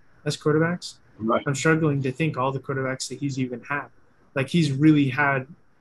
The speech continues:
Speaker 1: I don't wanna say bottom of the barrel, but just struggling quarterback play. Um, and so Carson Wentz is an upgrade from all of that, uh, at bare minimum. And Terry McLaurin has made do and gotten decent stats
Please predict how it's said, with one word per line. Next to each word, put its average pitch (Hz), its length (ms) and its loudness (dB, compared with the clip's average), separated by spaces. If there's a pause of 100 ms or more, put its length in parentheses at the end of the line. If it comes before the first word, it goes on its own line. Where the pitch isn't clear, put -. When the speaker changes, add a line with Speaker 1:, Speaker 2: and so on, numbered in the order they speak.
(480)
Speaker 1:
I 165 60 -8
don't 165 140 0
wanna 147 120 0
say 135 160 -6
bottom 127 380 -4
of 120 60 -8
the 117 60 -8
barrel, 127 340 -4
but - 180 -12
just - 420 -8
struggling 135 680 -4
quarterback 123 580 -6
play. 113 240 -12 (540)
Um, 123 280 -4
and 131 180 -4
so 123 180 -4
Carson 147 420 -4
Wentz 135 280 -6
is 123 100 -10
an 117 160 -12
upgrade 120 360 -10
from - 260 -12
all 120 160 -2
of 110 140 -10
that, 113 240 -10 (420)
uh, 117 160 -8
at 123 220 -4
bare 127 200 0
minimum. 120 380 -10 (420)
And 120 460 -6
Terry 143 220 2
McLaurin 131 440 -2
has 131 220 -8
made 127 360 -2
do 127 400 0
and 120 240 -8
gotten 127 380 -4 (540)
decent 143 340 -2
stats - 560 -6